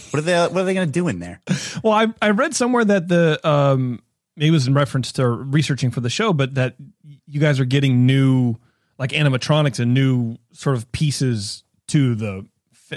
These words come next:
Speaker 2: to Fantasmic. So not only is it coming back, but it's not gonna go anywhere for a while because there's new technology invested in the show.
Speaker 1: Correct. And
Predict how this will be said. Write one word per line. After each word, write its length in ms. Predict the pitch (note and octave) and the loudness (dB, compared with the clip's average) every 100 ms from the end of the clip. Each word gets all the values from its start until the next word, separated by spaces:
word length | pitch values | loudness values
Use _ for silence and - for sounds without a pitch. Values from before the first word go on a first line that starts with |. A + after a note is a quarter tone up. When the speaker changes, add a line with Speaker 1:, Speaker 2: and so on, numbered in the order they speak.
| E3 | -6
Speaker 2:
to 160 | C3+ | -4
Fantasmic. 640 | A2+ A#2+ A2+ F3 G#3 G#2+ F#2 _ _ _ | -2 -4 -4 -2 -2 -4 -10 _ _ _
So 100 | - | 0
not 160 | G3+ G#3 | 2 4
only 160 | G3 E3+ | 2 2
is 60 | |
it 40 | D#3 | 2
coming 220 | D#3+ C#3+ | 2 2
back, 300 | D#3 G3+ D3+ | 0 0 0
but 100 | D3+ | -2
it's 140 | C#3+ F3 | -2 0
not 140 | E3 | 0
gonna 140 | C#3+ | 0
go 160 | B2 D#3 | 0 2
anywhere 240 | D#3 B2 A2+ | 2 0 0
for 80 | |
a 60 | A#2+ | 0
while 240 | B2+ D3+ | 2 0
because 200 | A#2 B2 A#2 | 0 -2 -2
there's 140 | A#2 | 0
new 140 | C3 | 0
technology 640 | B2 A#2+ B2+ B2+ D3 B2+ A2 | 0 -4 -2 0 0 0 -2
invested 480 | G#2+ A#2 A2+ A#2+ - | -2 -4 -4 -8 -8
in 460 | C#3 C3+ B2 A#2+ A2+ | -4 -4 -2 -4 -4
the 80 | A2+ | -4
show. 380 | - A2+ - - _ _ _ _ _ _ | -4 -4 -8 -20 _ _ _ _ _ _
Speaker 1:
Correct. 360 | - C3 A#2+ - | -4 -2 -2 -4
And 300 | B2 A#2 | -2 -2